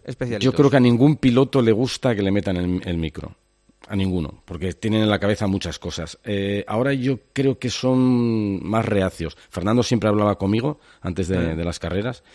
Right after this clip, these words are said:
Speaker 1: Sí.
Speaker 2: y desde hace ya tiempo no, no lo hace. Eh, Carlos no habla en la parrilla, pero sí habla, por ejemplo, con, con nosotros,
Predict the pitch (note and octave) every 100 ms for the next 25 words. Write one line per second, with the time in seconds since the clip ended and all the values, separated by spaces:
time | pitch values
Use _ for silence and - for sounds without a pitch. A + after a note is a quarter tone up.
0 | - - G2 F2+ F2 F#2+ F2+ F#2 E2+ F2+
1 | E2+ D#2+ E2 E2+ F2+ F#2+ B2 B2 _ -
2 | - - G2 F2 A#2+ B2+ B2 A2+ B2 A#2+
3 | A#2+ A2 G2+ G#2+ A2 A#2+ A#2+ A2+ G2 -
4 | A2+ A2 A2 G#2+ G2 - G2+ G2+ F2+ F#2+
5 | F2+ F2+ F2+ F2+ - F#2+ G#2 G#2